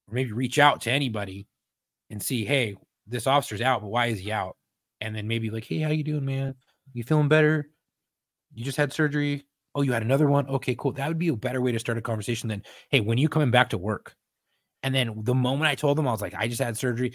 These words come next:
that's when gears shifted, tone changed in his voice. He ins-, ins-, instantly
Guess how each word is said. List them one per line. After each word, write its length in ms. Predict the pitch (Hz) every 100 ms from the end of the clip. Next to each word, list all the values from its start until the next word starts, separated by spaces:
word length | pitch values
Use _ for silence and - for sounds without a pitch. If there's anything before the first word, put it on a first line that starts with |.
| - _ -
that's 280 | 120 123
when 280 | 147 127 117 131
gears 240 | 113 135 123
shifted, 420 | 135 120 131 120 _ _
tone 280 | - 131 131
changed 320 | 131 135 120
in 60 | 127
his 120 | 113
voice. 340 | 110 123 131 - - _ _
He 160 | 120
ins-, 340 | 107 98 - - -
ins-, 260 | 123 110 -
instantly 520 | 208 240 - 127 104